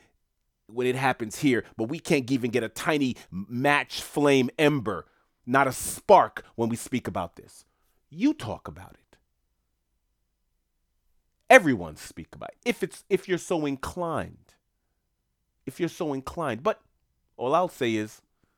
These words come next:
there are those you can hit, there are those you can't. I'm just gonna take the Mister French approach because we see it every day. I see it every single last day of our lives. How, and it de-, how we deal with the rules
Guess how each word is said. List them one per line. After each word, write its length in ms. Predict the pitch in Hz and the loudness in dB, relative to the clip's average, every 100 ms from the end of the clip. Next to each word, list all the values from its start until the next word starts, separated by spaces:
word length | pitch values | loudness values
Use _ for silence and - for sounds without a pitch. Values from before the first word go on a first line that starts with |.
| _ | _
there 120 | 104 104 | -6 -2
are 20 | |
those 260 | 120 113 | -2 -4
you 60 | 110 | -6
can 160 | - 98 | -8 -6
hit, 240 | 98 - _ - | -6 -10 _ -12
there 160 | 92 92 | -10 -8
are 40 | |
those 260 | 90 87 90 | -8 -12 -14
you 60 | |
can't. 340 | - 80 82 _ _ _ _ _ _ | -16 -16 -16 _ _ _ _ _ _
I'm 120 | 98 | -16
just 180 | 98 101 | -14 -12
gonna 120 | 107 | -10
take 220 | 107 113 - | -6 -6 -6
the 60 | |
Mister 260 | 101 104 101 | -8 -8 -10
French 300 | - 110 - | -8 -10 -10
approach 420 | - 92 80 - _ _ _ | -14 -12 -12 -16 _ _ _
because 280 | - - 90 | -10 -6 -4
we 100 | 101 | -6
see 240 | - 113 | -6 -2
it 60 | 104 | -2
every 180 | 92 98 | -2 -6
day. 320 | 101 92 - - | -4 -6 -8 -10
I 120 | 104 | -10
see 220 | - 120 | -8 -6
it 80 | 101 - | -6 -6
every 200 | 101 107 | -8 -8
single 280 | 113 104 | -8 -4
last 260 | 101 98 82 | -2 -2 -2
day 120 | 101 | -4
of 140 | 95 92 | -4 -6
our 120 | 101 | -6
lives. 460 | 95 101 80 - _ _ _ _ | -2 -2 -2 -8 _ _ _ _
How, 320 | - 127 123 - - - | -2 2 2 0 -14 -8
and 140 | 104 | -6
it 160 | 104 85 | -6 -6
de-, 160 | 113 - - - | -12 -12 -18 -16
how 380 | - 113 135 | -6 0 2
we 260 | 135 120 123 | 2 0 -4
deal 260 | 95 123 117 | -2 0 0
with 160 | 113 | -2
the 80 | 110 | -6
rules 640 | 101 117 120 120 120 101 | -4 -4 -2 -2 -6 -8